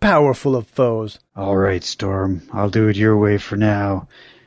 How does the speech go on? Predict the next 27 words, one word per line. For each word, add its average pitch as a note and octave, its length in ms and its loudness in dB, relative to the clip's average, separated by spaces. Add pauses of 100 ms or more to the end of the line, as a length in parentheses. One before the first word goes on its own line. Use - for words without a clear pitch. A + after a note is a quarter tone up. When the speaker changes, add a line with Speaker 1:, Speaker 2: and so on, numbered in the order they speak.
(220)
Speaker 2:
This - 180 -8
conversation G#2 840 -2
ain't G#2 180 0
finished, - 540 -2 (180)
not G#2 220 -4
by G#2+ 140 2
a A2 100 4
long A2+ 300 2
shot. G2 460 -2 (140)
Speaker 1:
And B3 180 0
Longshot B3 600 4
Speaker 2:
Sneaker. F#3 80 -4
Speaker 1:
makes F#3 240 0
his D#3 160 2
first E3 320 -2
appearance C3+ 400 0
in C3 60 2
the B2 80 0
comic A2+ 360 -6
book. - 260 -10 (220)
<laughs> - 80 -20 (880)
Speaker 2:
And A2 220 -2
he A2 140 0
sneckets G#2+ 680 -4
up G2+ 140 -2
its G#2 160 -2
claws. F#2+ 680 -6